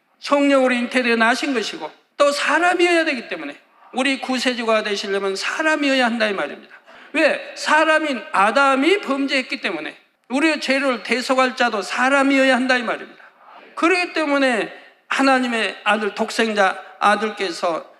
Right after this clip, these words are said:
육체, 육신을 입고 육체를, 몸을 입고 이 땅에 태어나셨다 이 말입니다.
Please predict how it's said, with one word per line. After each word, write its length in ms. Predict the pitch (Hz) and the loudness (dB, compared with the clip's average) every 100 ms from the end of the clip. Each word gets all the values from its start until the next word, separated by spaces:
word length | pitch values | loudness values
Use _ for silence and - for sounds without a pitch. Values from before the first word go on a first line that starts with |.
| - | -4
육체, 640 | 262 269 - - - 269 208 | -2 -2 -10 -12 -2 -2 0
육신을 500 | 247 - 330 302 202 | -4 -4 -2 -2 -2
입고 260 | - 160 | -6 -6
육체를, 600 | 226 269 - 262 190 233 | -6 -8 -2 -2 0 -2
몸을 360 | 196 214 294 254 | 0 2 2 2
입고 280 | - - - _ _ _ - | -4 -10 -14 _ _ _ -10
이 140 | 220 | -8
땅에 320 | 220 214 202 190 | 0 0 0 -4
태어나셨다 680 | 320 339 277 233 262 - 233 | -2 0 0 0 -2 0 -2
이 60 | |
말입니다. 420 | 190 143 - - | 0 -6 -8 -18